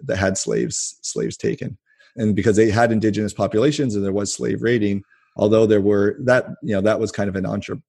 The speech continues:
entrepot. But I'd have to think about it. Yeah. So maybe, you know, there was a lot of wealth historically because it was this,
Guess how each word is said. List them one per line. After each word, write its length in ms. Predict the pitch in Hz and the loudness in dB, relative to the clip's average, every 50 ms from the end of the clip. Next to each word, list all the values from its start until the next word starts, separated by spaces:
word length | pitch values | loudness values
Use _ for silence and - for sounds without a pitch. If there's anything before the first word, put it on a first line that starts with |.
| - | -10
entrepot. 540 | - 98 101 - 110 110 - 110 101 95 98 - _ _ _ _ - | -8 -8 -6 -6 -8 -10 -10 -10 -10 -12 -12 -16 _ _ _ _ -4
But 260 | 98 95 90 - - | -2 -2 -2 0 0
I'd 120 | 107 120 139 | 2 2 4
have 100 | 147 147 | 4 2
to 100 | 156 147 | 2 0
think 160 | 175 165 143 | 2 2 2
about 200 | 123 104 95 90 | 2 2 2 2
it. 100 | 80 104 | 2 2
Yeah. 160 | 107 104 95 | 2 0 0
So 140 | - - 107 | -2 -4 -2
maybe, 580 | 104 110 117 113 101 101 101 98 98 117 139 - | -2 0 0 0 2 2 0 0 -2 -6 -10 -10
you 120 | - 120 98 | -6 -6 -4
know, 180 | 92 92 110 | -4 -4 -2
there 140 | 113 117 117 | 0 2 4
was 180 | 120 135 131 123 | 4 4 4 4
a 40 | |
lot 180 | 113 113 110 110 | 4 4 4 2
of 100 | 104 95 | 2 2
wealth 260 | 104 98 101 104 - | 2 2 2 0 -2
historically 840 | - 98 - - 110 107 107 107 104 - - - - 92 107 123 135 139 | -4 -4 -2 -2 0 2 2 2 0 0 -2 -2 0 0 -2 -2 -4 -6
because 300 | 127 123 - - 160 185 | -6 -6 -4 -2 -2 -2
it 100 | - - | -2 -2
was 200 | - - - - | -2 -4 -4 -6
this, 240 | - - - - | -8 -10 -10 -12